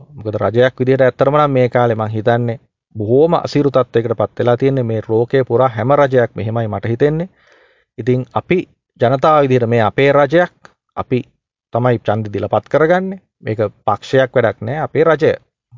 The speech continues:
අපේ, අපිව පාලනය, අපි පාලනය සඳහා අපි පත් කරලා තියෙන රජය. ඉතින් මේක අපහසුතාවයට තවදුරටත් පත් කරන්නේ නැතුව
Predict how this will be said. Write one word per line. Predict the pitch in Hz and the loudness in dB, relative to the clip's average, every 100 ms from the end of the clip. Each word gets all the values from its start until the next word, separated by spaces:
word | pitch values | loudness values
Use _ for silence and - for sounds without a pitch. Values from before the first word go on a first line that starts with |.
| _ _ | _ _
අපේ, | - - 107 131 - | -20 -8 -4 -4 -6
අපිව | - 101 120 | -16 -6 -6
පාලනය, | 120 107 107 113 | -6 -4 -4 -6
අපි | 113 - | -8 -6
පාලනය | 120 107 101 110 120 | -6 -4 -4 -2 0
සඳහා | 123 120 120 160 | 0 -2 -2 -2
අපි | 143 | -2
පත් | 131 113 | -2 -4
කරලා | - 131 | -2 -2
තියෙන | 135 175 131 | -2 -2 0
රජය. | 147 147 | 0 0
ඉතින් | 113 110 | -6 -6
මේක | 107 120 | -8 -8
අපහසුතාවයට | 131 - - 127 143 143 143 143 139 | -10 -6 -4 -4 -2 0 2 2 0
තවදුරටත් | 113 110 135 151 147 _ | 0 0 0 0 -4 _
පත් | 110 | -6
කරන්නේ | - 113 107 | -6 -10 -8
නැතුව | 104 107 190 | -8 0 -2